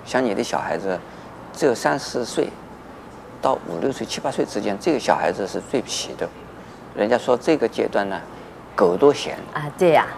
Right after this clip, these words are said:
Speaker 1: 这个小孩子这个阶段是最皮的。这个，这个是不是皮？他这个生，这个生，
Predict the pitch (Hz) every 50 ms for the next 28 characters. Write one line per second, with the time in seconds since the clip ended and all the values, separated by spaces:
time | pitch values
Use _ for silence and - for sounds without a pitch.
0 | - - - - - 156 135 127 113 - - 78 78 - 101 120 139 147 135 127
1 | 117 - - 131 123 117 - - - - 92 - 92 90 85 - - - - 123
2 | 110 - - - - - - - - - - - - - - - - - - -
3 | - 196 175 170 - - - - - 254 220 180 - - 165 - - - 339 -
4 | - 151 - - - - 117 127 131 104 - - - - - - - - - -
5 | - - - 180 185 165 175 - - - - - 220 208 196 - - - - -
6 | - - - - - 143 147 135 135 - - 190 185 185